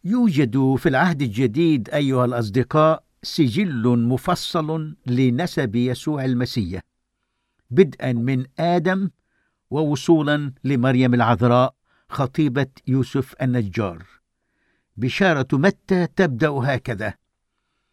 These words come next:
"كتاب ميلاد يسوع المسيح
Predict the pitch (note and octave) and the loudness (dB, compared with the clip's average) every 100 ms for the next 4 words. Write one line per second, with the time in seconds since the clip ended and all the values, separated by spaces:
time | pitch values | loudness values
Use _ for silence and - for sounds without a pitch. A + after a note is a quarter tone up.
0 | _ _ _ _ B2 A#2 F#3+ F3 A2 A2 | _ _ _ _ -6 0 2 2 0 0
1 | A#2 A#2 C3+ C3 C3+ D3 A2+ G#2+ A2 G#2+ | 0 2 2 2 0 0 -2 -2 -2 -4
2 | - _ _ _ - B2 - F3 D#3+ A#2 | -8 _ _ _ -4 -4 -2 0 0 0
3 | A2+ A#2+ A#2 B2 - D3+ C#3+ - - - | 0 0 0 -2 -2 -4 -4 -8 -16 -20